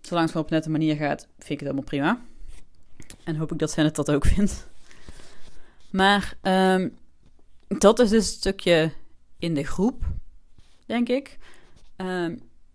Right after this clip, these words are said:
wat ik dan ook nog wel aan wil stippen, is dat ik gewoon wel echt, waarom zeg ik nou heel vaak gewoon? Wat ik ook nog wel aan wil stippen, is dat ik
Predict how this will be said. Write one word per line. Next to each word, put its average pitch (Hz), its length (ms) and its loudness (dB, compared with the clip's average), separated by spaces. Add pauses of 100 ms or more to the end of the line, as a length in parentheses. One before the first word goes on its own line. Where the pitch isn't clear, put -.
(200)
wat 175 260 0
ik 160 80 -4
dan 165 140 0
ook 170 80 -2
nog 175 140 0
wel 156 300 4
aan 160 180 4
wil 165 80 0
stippen, - 420 -4
is 156 160 -4
dat 156 160 -6
ik 143 120 -8
gewoon 143 260 -2
wel 143 180 -2
echt, - 160 -12 (600)
waarom 180 160 -2
zeg 196 120 2
ik 185 60 4
nou 180 200 4
heel 175 140 4
vaak 156 220 0
gewoon? 143 460 0 (1200)
Wat 180 80 6
ik 185 80 -4
ook 220 100 2
nog 208 120 2
wel 175 100 4
aan 180 180 2
wil 180 100 -4
stippen, 165 520 -6
is - 240 -10
dat 151 220 -10
ik - 460 -10